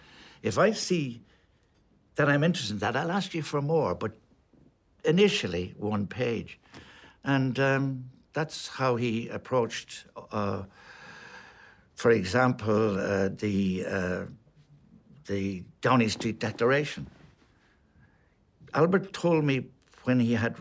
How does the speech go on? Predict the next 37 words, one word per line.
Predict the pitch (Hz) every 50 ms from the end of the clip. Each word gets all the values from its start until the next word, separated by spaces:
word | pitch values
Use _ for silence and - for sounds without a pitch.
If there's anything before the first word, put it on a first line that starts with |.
| -
written, | - 107 113 135 139 - - - 117 101 - - - -
when | 117 131 127
they | 120 113 110
had | 120 - -
agreed | - - _ - 127 139 139 135 123
on | 113 123 120 113
the | 110 101
D-, | - - - - - - - 95 -
D-, | 120 113 104
Downing | 104 117 113 113 113 107
Street, | - - 110 104 104 104 95 92 95 95 - -
that | 107 104
he | 127 123 117
could | 120 - - 135 107 -
quote | - - - - 156 175 190 190 -
for | - - 87 85
me, | 92 98 92
he | 98 104
said, | 95 - 104 107 107 104 - - -
"Every | 117 135 151 165 160 151 151 151 147 - - - - 196 190 - - _ _
line, | - 117 127 127 127 127 131 135 135 139 143 139 - - - - - _ _
every | - 123 139 139 131 131 135 135 73 147 147 151
paragraph, | - - - 139 139 131 139 127 120 135 143 - - - - - - - - - -
every | - 123 143 139 135 - 151 147
full | 127 - - 139 143 135
stop, | - - - - - 123 143 131 - - - _ - - -
and | - 110 107 -
every | - 117 127 123 117 127 120
comma | - - - - - - 104 101 92 87 - - - - _ -
of | - 87 -
that." | - 95 90 - - -
That | - 117 -
was | - 110
the | - 113
one | 113 120 117 110 101
pa-, | - - 113 110 98 - -
so-called | - - - 113 117 - - 110 98 92 -